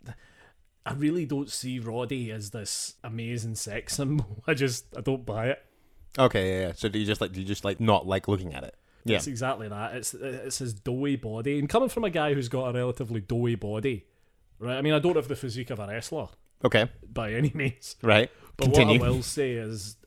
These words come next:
Speaker 1: I think if I was, had to watch someone sucking on my nipples, I would find it equally repulsive.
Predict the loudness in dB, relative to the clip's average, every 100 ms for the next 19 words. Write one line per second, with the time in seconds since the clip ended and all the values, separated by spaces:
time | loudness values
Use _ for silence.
0 | -16 -12 -8 -8 -6 -4 0 0 0 0
1 | -2 0 0 2 0 -2 -12 -14 -8 -4
2 | -2 0 -2 -4 -4 -4 -4 -4 -4 -6
3 | -6 -8 -6 -4 -6 -6 -4 -4 -8 -12
4 | -8 -6 -4 -4 -6 -8 -8 -12 -12